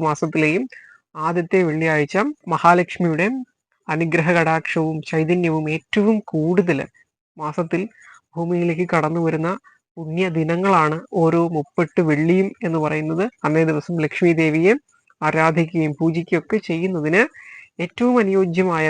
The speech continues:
ദിവസങ്ങളാണ്. മഹാലക്ഷ്മിയാണ് സർവ്വസമ്പത്തിന്റെയും അധിപതിയായിരിക്കുന്നത്.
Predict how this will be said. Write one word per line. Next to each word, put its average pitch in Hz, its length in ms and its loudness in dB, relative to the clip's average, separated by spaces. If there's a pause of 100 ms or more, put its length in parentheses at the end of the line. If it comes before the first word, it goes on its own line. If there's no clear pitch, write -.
ദിവസങ്ങളാണ്. 165 680 0 (300)
മഹാലക്ഷ്മിയാണ് 175 680 2
സർവ്വസമ്പത്തിന്റെയും 165 960 -2
അധിപതിയായിരിക്കുന്നത്. 170 960 0